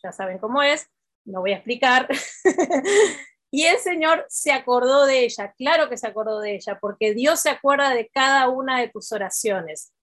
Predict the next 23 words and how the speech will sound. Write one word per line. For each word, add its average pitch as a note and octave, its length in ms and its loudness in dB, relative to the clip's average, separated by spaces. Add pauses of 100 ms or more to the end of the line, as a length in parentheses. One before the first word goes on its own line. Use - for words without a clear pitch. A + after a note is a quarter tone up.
Amén. A#3 400 0 (200)
Digan C#4 280 2
conmigo, A3 380 2
"Dios C#4+ 220 0
se C#4 100 -2
acuerda C4 460 -2
de A3 160 -4
cada B3 360 2
una B3 320 -2
de A3+ 120 -6
mis G#3 180 -10
oraciones". G3 800 -2 (800)
Y A3+ 220 -2
dice C#4 160 2
el D4 60 8
versículo C#4 500 2
veinte, A3+ 580 0
Ana E4+ 560 4
concibió A#3 800 0 (220)
y A3 100 -12
pasado A3+ 640 -2
un G#3 100 -6
año G4 340 -2